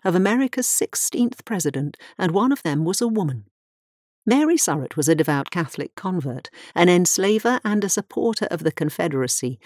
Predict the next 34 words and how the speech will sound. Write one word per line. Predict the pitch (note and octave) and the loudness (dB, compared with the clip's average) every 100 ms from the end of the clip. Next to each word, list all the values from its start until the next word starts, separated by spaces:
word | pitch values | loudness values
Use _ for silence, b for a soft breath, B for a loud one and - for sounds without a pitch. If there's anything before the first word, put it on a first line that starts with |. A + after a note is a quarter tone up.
| B | B
who, | - G#3+ A3+ | 2 2 2
following | - F3 F3 D#3+ | 2 4 4 4
the | C#3+ | 2
death | D3 E3+ D#3+ | 0 -2 -2
of | C#3+ | -2
her | D3 D#3 | 0 0
alcoholic | F#3 G#3 D3+ D3 C#3+ - | -4 -4 -2 0 -2 -2
husband | D#3+ D#3+ - C#3 | -4 -4 -4 -2
in | C#3+ | 0
eighteen | D#3 - D3+ D3 | 0 -2 -4 -2
sixty-two, | - - - - C#3 - B3 D3 B B B | -2 -6 -6 -8 -10 -6 -4 -4 B B B
was | A#3 | 0
thrust | - C4+ C4+ - - | 2 0 0 0 2
into | A3+ G#3+ | 0 2
the | E3+ | 2
world | D3+ E3 E3+ | 4 4 4
of | E3 - | 0 -2
business. | D#3 C3+ C3 - - - _ _ - | -4 -2 -4 -8 -10 -14 _ _ -4
She | - C#4 | 4 6
managed | C#4+ C#4 C4+ | 6 4 2
the | A#3 | -2
family | A3 G#3 F#3+ C#3+ | 0 0 0 0
farm | C#3+ G3 G#3 C#3+ | 0 -4 -2 -2
and | D3 D#3+ | -2 -2
tavern | A3 A3 E3 D3+ | -4 -2 0 0
in | D3 | 2
Maryland | D#3+ G#3 D3+ B2+ C3 D3 | 0 0 -2 -2 -2 0
until, | F3 - B3 A#3+ | 0 0 0 0
in | G#3 F#3+ | 0 2
the | E3 | 2
autumn | F3+ A#3 - E3+ | 2 0 -2 -2
of | C#3+ | -2
eighteen | D#3 - - C#3+ | -2 -4 -4 -2
sixty-four, | - - - C3+ - G3 D#3 | -2 -4 -6 -6 -6 -4 -4